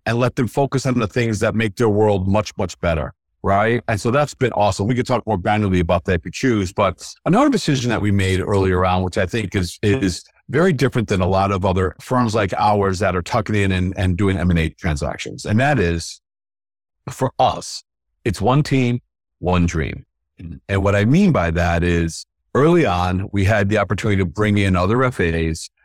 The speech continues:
where we would take a fifteen percent or some sort of slice at the top.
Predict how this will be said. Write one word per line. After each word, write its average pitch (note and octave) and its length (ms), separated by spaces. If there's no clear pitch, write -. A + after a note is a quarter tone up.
where F#2 320
we G2 160
would B2 200
take A2+ 340
a F#2+ 160
fifteen A#2 640
percent G#2 600
or F#2+ 140
some A#2+ 260
sort B2+ 280
of G#2 60
slice A2+ 460
at A2 80
the A2+ 80
top. F2 400